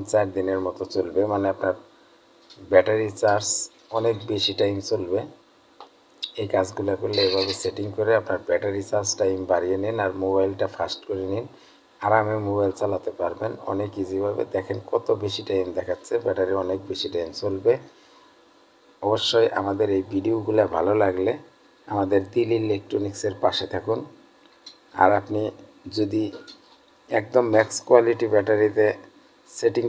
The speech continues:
করলে আপনার সফটওয়্যার সমস্যা করে, তাহলে মিডিয়াম কোয়ালিটিতে দিবেন। অবশ্যই আমাদের চ্যানেলের পাশে থাকুন, সাবস্ক্রাইব করুন, বেল বাটন ক্লিক করে রাখুন, শেয়ার করুন।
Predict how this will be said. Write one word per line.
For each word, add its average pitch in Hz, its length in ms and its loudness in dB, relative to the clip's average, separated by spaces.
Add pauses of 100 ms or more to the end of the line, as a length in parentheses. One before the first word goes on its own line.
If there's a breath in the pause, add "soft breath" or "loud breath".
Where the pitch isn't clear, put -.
করলে 117 220 8
আপনার 110 260 2
সফটওয়্যার 110 440 4
সমস্যা 107 400 -2
করে, 127 140 4 (120)
তাহলে 104 220 2 (140)
মিডিয়াম 107 380 4
কোয়ালিটিতে 98 640 0
দিবেন। 95 240 0 (1400)
অবশ্যই 107 480 0
আমাদের 101 260 2 (100)
চ্যানেলের 101 480 0
পাশে 95 280 -4
থাকুন, 104 220 -4 (240)
সাবস্ক্রাইব 104 460 -4 (120)
করুন, 113 220 2 (720)
বেল 107 280 2
বাটন 107 240 2 (100)
ক্লিক 113 280 -6
করে 113 160 8 (100)
রাখুন, 104 280 -2 (440)
শেয়ার 85 320 0
করুন। 57 200 -4